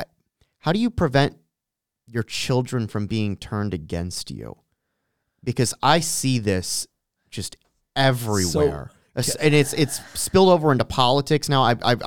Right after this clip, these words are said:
Speaker 2: Yeah.
Speaker 1: brought this up earlier with, you know, the way that my sister turned out. And I mean, she's still really young, so there's time that we could pull her back in.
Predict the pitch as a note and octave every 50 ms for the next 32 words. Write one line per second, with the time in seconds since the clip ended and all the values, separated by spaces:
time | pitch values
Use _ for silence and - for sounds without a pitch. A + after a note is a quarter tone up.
0 | A#2 A#2+ A2+ C3 C3 - C3+ C3 - C#3 B2 - B2 B2+ C3 C3 B2 A2+ G#2+ G#2
1 | G2+ G2 - - A#2+ A#2 G2+ G2 G2 F2+ G2+ G2 G#2 G#2+ A2+ G#2+ A2 G2+ - G#2
2 | G2+ G#2 A2+ B2 - A#2 G#2 - - F#2+ F2 - - - - - - A2 G2 F#2+
3 | F#2 F#2 F#2 F#2 G2 - - _ _ _ _ _ _ _ - A2 A2 G#2 - -
4 | - G#2 A2+ A2 G#2 - - - D#3 - - C3 A2 F#2 F#2 F#2 F2+ F2 E2+ F2
5 | E2 D#2+ D#2+ E2 - - F#2 F#2 A#2 A#2 A2+ - - - B2 G#2+ G#2 G#2 G2+ -
6 | G2+ G2+ - G#2 F2 A#2+ G#2+ G2 F#2 F#2+ F#2+ G#2+ G#2 G2+ - - A2+ A2 G#2 G2+
7 | F#2+